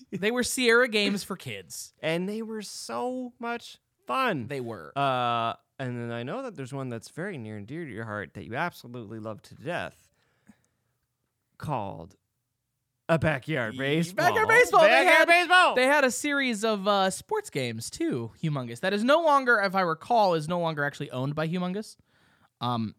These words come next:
Speaker 2: I think they sold that licensing.
Speaker 1: Hmm.
Speaker 2: But holy shit. I, okay, I hate sports games. I hate them. I don't play them.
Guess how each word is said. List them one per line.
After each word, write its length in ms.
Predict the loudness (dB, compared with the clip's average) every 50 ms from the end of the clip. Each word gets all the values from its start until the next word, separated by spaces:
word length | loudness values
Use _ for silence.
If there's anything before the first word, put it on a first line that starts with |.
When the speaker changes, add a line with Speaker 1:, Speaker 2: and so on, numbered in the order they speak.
| _
Speaker 2:
I 80 | -10 -6
think 180 | -6 -6 -6 -4
they 200 | -4 -4 -4 -4
sold 420 | -6 -8 -8 -8 -8 -8 -6 -4
that 240 | -2 -2 -2 -2 -6 -8
licensing. 640 | -6 -4 -4 -4 -4 -4 -6 -4 -4 -4 -4 -6 -6 -8 -10
Speaker 1:
Hmm. 140 | -12 -10 -12 -12 -16 _ _ -20 -20 -20 -20 _ _
Speaker 2:
But 520 | 0 2 2 2 0 -4 -8 -12 -16 -16 -18 _ _ _ _ _ _
holy 580 | -16 -4 0 2 2 2 2 -2 -2 -4 -6
shit. 500 | -8 -8 -8 -8 -6 -4 -2 -2 -2 -2 -2 -2
I, 180 | 0 0 0 -2
okay, 240 | -4 -6 -6 -6 -10 _ _
I 100 | 0 0 0
hate 260 | 0 -4 -6 -6 -8
sports 300 | -8 -8 -8 -8 -8 -12
games. 260 | -16 -20 -20 _ _ _ _ _ -4
I 40 | -2
hate 200 | 0 0 0 -2
them. 100 | -8 -18 _ _ _
I 60 | -2
don't 120 | -2 0 2
play 160 | 2 2 4
them. 200 | 4 2 0